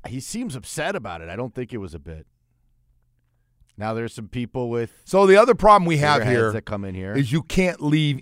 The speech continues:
Speaker 2: anything that you really want.
Speaker 1: No.
Speaker 2: From a sweatshirt
Speaker 1: <laughs>
Speaker 2: to
Speaker 1: People
Speaker 2: extra
Speaker 1: steal your
Speaker 2: headphones.
Speaker 1: clothes from in there. <laughs>
Speaker 2: And I don't care. Like, look, it was not, it was a nice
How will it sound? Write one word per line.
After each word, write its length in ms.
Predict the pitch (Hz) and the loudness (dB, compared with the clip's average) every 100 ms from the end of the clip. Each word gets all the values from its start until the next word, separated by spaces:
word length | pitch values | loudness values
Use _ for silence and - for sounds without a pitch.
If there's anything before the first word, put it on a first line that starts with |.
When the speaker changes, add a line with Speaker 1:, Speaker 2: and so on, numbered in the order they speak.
| - | -4
Speaker 2:
anything 520 | 156 165 131 139 131 | -2 -2 -2 -2 -2
that 220 | 120 - | -4 -4
you 80 | 120 | -4
really 380 | 104 120 117 117 | 0 2 2 0
want. 420 | 101 107 98 90 | 0 -2 -2 -6
Speaker 1:
No. 380 | 95 92 80 76 | -10 -10 -12 -16
Speaker 2:
From 300 | - - 123 | -10 -4 -2
a 120 | 113 98 | -2 -4
sweatshirt 760 | - 151 151 - - 143 135 - | -6 0 0 0 0 2 2 -2
Speaker 1:
<laughs> 60 | |
Speaker 2:
to 800 | - - - _ _ _ _ - 135 | -12 -18 -18 _ _ _ _ -8 -2
Speaker 1:
People 40 | |
Speaker 2:
extra 320 | 139 214 - 147 | 0 0 2 2
Speaker 1:
steal 80 | 135 | 4
your 140 | 143 139 | 4 4
Speaker 2:
headphones. 380 | 180 143 143 143 | 4 4 4 0
Speaker 1:
clothes 160 | 147 | -4
from 140 | - 175 | -8 -10
in 100 | 170 | -8
there. 560 | 180 170 - 143 139 - - - | -8 -10 -16 -20 -20 -20 -20 -12
<laughs> 80 | 277 _ 302 - _ - | -12 _ -14 -14 _ -6
Speaker 2:
And 100 | 202 | 0
I 140 | 262 | 2
don't 200 | 294 208 | 4 2
care. 400 | - 151 143 143 151 | 2 2 4 2 2
Like, 180 | 175 185 | 2 4
look, 160 | 214 | 4
it 140 | 156 202 | 6 6
was 180 | 180 | 4
not, 220 | 123 143 160 | 2 0 2
it 40 | |
was 120 | 165 | 0
a 80 | 135 | 2
nice 360 | 135 127 - | 0 0 -4